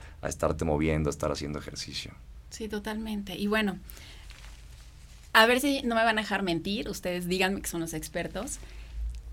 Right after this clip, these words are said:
Speaker 2: Los abs, los abdominales se hacen en la cocina. <laughs> O sea, eso es lo que, eso es lo que dicen. Por favor, o rompan ese mito,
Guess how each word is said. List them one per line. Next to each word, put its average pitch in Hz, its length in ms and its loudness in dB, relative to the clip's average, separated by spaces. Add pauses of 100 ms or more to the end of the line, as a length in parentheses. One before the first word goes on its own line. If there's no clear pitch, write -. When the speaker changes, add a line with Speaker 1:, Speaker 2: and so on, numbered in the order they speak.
(580)
Speaker 2:
Los 208 380 4 (120)
abs, 254 360 4
los 202 180 -2
abdominales 202 520 2
se 190 80 0
hacen 202 260 -2
en 156 80 -2
la - 100 -8
cocina. - 380 -6
<laughs> - 60 -18 (840)
O 320 160 12
sea, 285 240 10
eso 302 240 12
es 302 80 6
lo 294 120 10
que, 214 220 4 (340)
eso 294 200 10
es 349 60 4
lo 285 140 10
que 208 140 4
dicen. 214 340 0
Por 220 200 6
favor, 254 500 10
o 240 140 8
rompan 285 420 10
ese 269 200 4
mito, 262 420 2